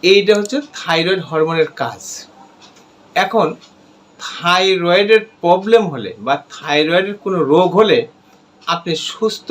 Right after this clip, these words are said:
হবেন কিভাবে? থাইরয়েড হরমোন সারা জীবন ওষুধ খেতে হয় না।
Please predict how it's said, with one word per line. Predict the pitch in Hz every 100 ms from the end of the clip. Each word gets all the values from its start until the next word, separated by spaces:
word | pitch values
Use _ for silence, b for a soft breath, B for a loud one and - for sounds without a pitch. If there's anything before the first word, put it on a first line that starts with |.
| 175
হবেন | 147 139 123
কিভাবে? | 117 101 90 90 - - - - _ _ _ _ _ - -
থাইরয়েড | 156 151 160 180 165
হরমোন | 147 156 165 226 269 -
সারা | 190 185 180 160
জীবন | 156 202 - -
ওষুধ | - 185 - -
খেতে | 156 - 156 143
হয় | 135 135 127
না। | 123